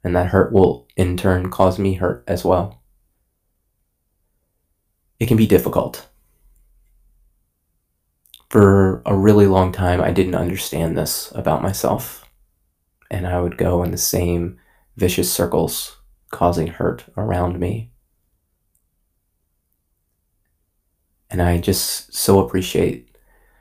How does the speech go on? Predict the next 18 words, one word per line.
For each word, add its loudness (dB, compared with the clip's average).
the -8
fact 0
that 0
I've -2
grown -2
as -4
an -4
individual, -4
and -2
I've 0
grown 0
through -2
my 0
wife -2
and -8
through -2
my -2
kids. -4